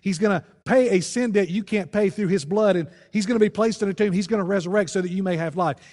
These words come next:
God could have given us a bullet point list of all that he wanted to know, but you know what God chose to do? And I love this. God reveals himself through the mundane, everyday lives of people throughout these sixty-six books we call the Bible.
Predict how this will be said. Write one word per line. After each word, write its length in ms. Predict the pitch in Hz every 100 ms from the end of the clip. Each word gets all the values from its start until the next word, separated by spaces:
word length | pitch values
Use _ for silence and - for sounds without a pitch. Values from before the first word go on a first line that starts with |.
| - _ _ 151
God 300 | 240 277 -
could 120 | 262
have 140 | 202
given 240 | 156 285 247
us 160 | 220 -
a 100 | 185
bullet 440 | 143 269 285 269
point 280 | 190 254 214
list 480 | 196 269 254 160 214
of 100 | 160
all 240 | 170 254
that 120 | 262 220
he 60 |
wanted 260 | 214 240 214
to 80 | 208
know, 120 | 240
but 140 | 185 190
you 80 | 302
know 60 |
what 120 | 294
God 320 | 190 233 220 165
chose 260 | 202 208
to 100 | -
do? 400 | 156 175 180 180 175 _ _ _ _ -
And 100 | 139
I 40 |
love 380 | 131 135 135 120
this. 400 | 123 139 - - _ _ _ _ _ _ _ _ _ _ _
God 300 | 156 247 247
reveals 480 | 185 143 170 208 190
himself 580 | 180 151 180 156 131 -
through 140 | 156
the 100 | 147
mundane, 1000 | 143 151 196 220 190 175 170 160 160 156 - _ _ _ -
everyday 440 | 170 196 185 185
lives 480 | 170 156 143 135 123
of 200 | 143 -
people 600 | 180 190 - 127 120 110 _ _ _ _ -
throughout 280 | 147 156
these 180 | 156 135
sixty-six 540 | - 156 - 147 147 -
books 260 | 139 131
we 100 | 135
call 200 | 127 131
the 60 | 123
Bible. 420 | 117 127 107 -